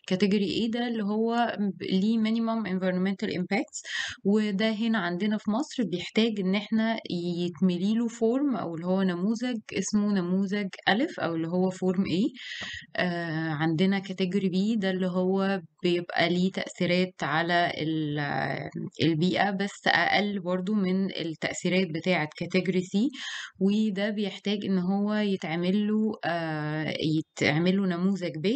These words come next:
اللي هو form B بيت-، بيتعمل له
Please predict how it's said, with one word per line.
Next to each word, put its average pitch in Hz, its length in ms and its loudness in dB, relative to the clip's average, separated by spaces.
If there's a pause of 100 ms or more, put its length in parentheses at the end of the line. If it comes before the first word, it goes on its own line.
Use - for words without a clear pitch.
(100)
اللي 170 140 -4
هو 185 480 0
form 185 500 0
B 220 260 0
بيت-، 156 680 -2 (140)
بيتعمل 160 500 2
له 185 260 2